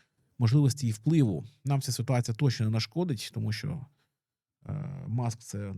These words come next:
крайня група нашої ненависті. В республіканській партії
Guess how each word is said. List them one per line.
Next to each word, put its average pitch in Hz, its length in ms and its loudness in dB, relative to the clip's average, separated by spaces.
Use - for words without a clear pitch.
крайня 110 460 0
група 101 440 -4
нашої 104 280 -2
ненависті. 131 460 -2
В - 40 -8
республіканській 120 500 -2
партії 127 720 -4